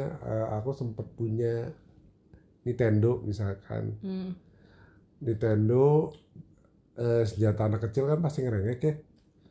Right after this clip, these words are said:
Speaker 1: Beli Nintendo, Nintendo, Nintendo, Nintendo pertama kali keluar tuh, Nintendo tuh.
Speaker 2: Hmm.
Speaker 1: Nggak tahu masih ada apa nggak sekarang.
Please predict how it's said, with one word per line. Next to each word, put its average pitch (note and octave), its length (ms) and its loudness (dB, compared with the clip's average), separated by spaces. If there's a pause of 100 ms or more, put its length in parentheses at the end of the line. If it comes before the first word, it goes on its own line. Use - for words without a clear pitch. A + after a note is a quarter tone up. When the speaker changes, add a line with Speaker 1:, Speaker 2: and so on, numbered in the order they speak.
(640)
Speaker 1:
Beli G#2+ 160 4
Nintendo, G2+ 880 2
Nintendo, G2+ 720 0
Nintendo, A#2+ 400 4
Nintendo B2 480 6 (560)
pertama B2+ 400 2
kali C3 240 4
keluar D#3 320 8
tuh, D3+ 160 4
Nintendo C#3 560 2
tuh. B2+ 160 -4 (240)
Speaker 2:
Hmm. G3 240 -8 (240)
Speaker 1:
Nggak F2+ 160 -4
tahu B2 240 0
masih G2+ 240 2
ada F#2+ 240 2
apa G2+ 80 -4
nggak F2+ 240 -2
sekarang. F2 280 -6